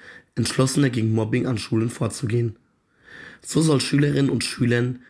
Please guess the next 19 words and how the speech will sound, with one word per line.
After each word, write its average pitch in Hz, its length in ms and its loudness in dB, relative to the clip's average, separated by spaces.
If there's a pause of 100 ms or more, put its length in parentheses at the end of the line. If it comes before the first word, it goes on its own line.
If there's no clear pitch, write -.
(140)
die 135 120 -4
andere 139 260 0
schikanieren, 123 840 0
zukünftig 143 600 -2
der 120 160 -2
Zugang 117 400 0
zu - 160 -2
Online-Netzwerken 120 760 0
gesperrt - 480 -6
werden. 135 340 -6 (1800)
Bildungsminister 143 920 2
Gabriel 117 480 0
Attal 120 420 0
will 107 120 0
zudem 110 320 -2
vom 107 180 -6
kommenden 123 340 0
Jahr 120 220 0
an 110 260 0